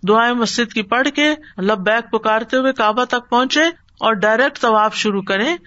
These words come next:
نہ کہ وہاں نماز کوئی پڑھے۔ لیکن اگر کوئی رکاوٹ آ جائے، اتنا رش ہے کہ آپ آگے جا ہی نہیں پا رہے، آپ داخل تو ہوئے تھے اس نیت سے لیکن اب آگے نہیں جا سکتے اور آپ کو بیٹھنا پڑ رہا ہے انتظار کے لیے، تو پھر آپ بے شک تحیت المسجد پڑھ لیں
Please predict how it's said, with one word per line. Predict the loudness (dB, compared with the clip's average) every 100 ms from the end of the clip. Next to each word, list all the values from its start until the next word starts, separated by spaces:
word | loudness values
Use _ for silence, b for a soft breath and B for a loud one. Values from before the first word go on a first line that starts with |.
| B B _
نہ | -2 0 0 0
کہ | 0
وہاں | 0 0 0
نماز | 2 2 0 0
کوئی | 0 0
پڑھے۔ | 0 -4 -6 _ _ _ _
لیکن | 2 4 4 4
اگر | 4 2
کوئی | 2 2
رکاوٹ | 2 0 0 0
آ | -2
جائے، | -2 -4 -6 -14 _ _ -4
اتنا | -2 0 0 2 2
رش | 2 0 0
ہے | 0
کہ | 0 0
آپ | 0 0
آگے | 0 2 0
جا | 2 2 2
ہی | 0
نہیں | 0 -2 -2
پا | -4
رہے، | -4 -8 -12 _ _
آپ | -2 -2 0
داخل | -2 -2 -2
تو | 0
ہوئے | 0
تھے | 2 0
اس | 2 2
نیت | 4 4 2
سے | -6 -6 -2
لیکن | 0 0
اب | -2 -4 -6 -2
آگے | -2 0
نہیں | 0 2
جا | 2 0
سکتے | -2 -6 -6 -8 -8 -18 -4
اور | 0 2
آپ | 0
کو | 0 0
بیٹھنا | 0 2 0
پڑ | 2 0
رہا | 0
ہے | 0
انتظار | 0 2 2 0
کے | -2
لیے، | -2 -2 -6 -4
تو | -2
پھر | 0 2
آپ | 0
بے | 0
شک | 0 -2 0
تحیت | 0 0 0
المسجد | -2 -2 -4 -6
پڑھ | -6
لیں | -8